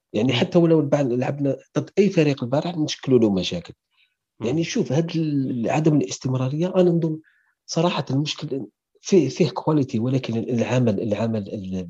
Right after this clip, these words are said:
Speaker 1: ال-، يعني السايكولوجيكلي، يعني ال-، ال-، الذهني،
Speaker 2: منتل،
Speaker 1: آه،
Speaker 2: آه.
Speaker 1: النفسي، النفسي، المنتل،
Speaker 2: مم.
Speaker 1: النفسي، العمل النفسي فيه مشكل في هذا الفريق. ما نقدرش أنا نجاوب عليه لأنه ما رانيش ف-، عايش مع لاعبين،
Speaker 2: صح.
Speaker 1: ولكن فيه، فيه، فيه منتل. وحكينا على الذهنيات من قبل،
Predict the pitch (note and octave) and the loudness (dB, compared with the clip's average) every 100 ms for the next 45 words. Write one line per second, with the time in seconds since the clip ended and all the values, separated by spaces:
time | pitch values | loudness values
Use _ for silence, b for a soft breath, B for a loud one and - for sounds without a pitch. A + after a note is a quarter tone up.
0 | F2+ F2 E2 F#2 G2 F#2+ F2 - C3+ C3 | -8 -8 -8 -6 -4 -4 -6 0 2 2
1 | B2+ B2+ A#2 - F#2 F2+ F#2 F2+ G2 F2 | 0 -2 -2 -6 -6 -4 -6 -4 -6 -6
2 | F#2 F#2+ F#2+ G2+ G2+ E2+ _ _ - A#2 | -10 -6 -2 0 -2 -4 _ _ 0 2
3 | A2 G#2 G2 F#2+ G2+ C#3 - - F2 A2 | 4 4 4 4 6 4 2 -4 -2 0
4 | B2+ - F#2 G2+ B2 - F2 - b b | 0 0 -4 4 4 2 -6 -10 b b
5 | b A2 G2 A2 G#2 A2+ C#3 - F3+ B2 | b -6 -4 -2 0 2 0 0 0 2
6 | A#2+ G#2 A#2 - B2 B2+ b _ _ - | 2 0 -2 -6 -10 -12 b _ _ -2
7 | - B2 C3+ - G#2 - G#2+ G2 G2 G2+ | 4 4 4 2 -2 0 -4 -4 -4 -2
8 | B2+ C3 _ B2+ C#3 C3+ C#3 C3+ C3+ B2 | -2 -4 _ 0 0 2 -2 0 2 2
9 | G#2+ G#2+ A2 F2+ F2 A#2+ A2 G#2 A2 G#2 | 2 2 2 0 -2 -6 -6 -6 -6 -4
10 | G#2 G2+ A#2+ B2+ F#2+ D#2 F#2 F2+ F#2+ A#2+ | -4 -4 -6 -4 -2 -2 -2 -4 -2 2
11 | A#2 - G2+ A2 G2 F2+ A#2+ B2 B B | 2 2 2 2 2 0 -2 -4 B B
12 | B B A2 B2 B2+ C3 A#2 D#3 A#2 - | B B 2 2 2 -4 0 0 2 -2
13 | - C#3 - C#3 A2+ B2 A#2+ B2+ C3 b | -2 -2 0 0 4 4 4 2 -4 b
14 | b B2+ - - D#3+ B2 A#2+ A#2 A#2 A#2+ | b -6 -2 2 6 6 4 2 0 2
15 | B2+ B2 A2 G#2 C3 C3+ | 0 0 -4 -6 -8 -8